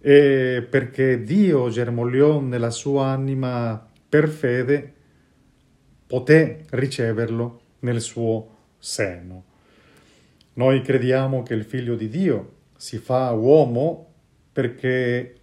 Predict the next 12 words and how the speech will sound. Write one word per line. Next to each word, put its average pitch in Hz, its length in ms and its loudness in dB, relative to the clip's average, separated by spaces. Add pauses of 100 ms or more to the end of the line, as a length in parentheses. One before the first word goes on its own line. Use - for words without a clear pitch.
ogni 147 280 -2
uomo, 139 800 2 (880)
ogni 156 300 6
persona 131 500 -2
umana 120 680 -4 (640)
possa 170 240 2
diventare 123 960 -2
figlio 123 640 -2
o 98 60 -8
figlia 135 640 -2 (220)
di 110 160 -8
Dio. 110 400 -2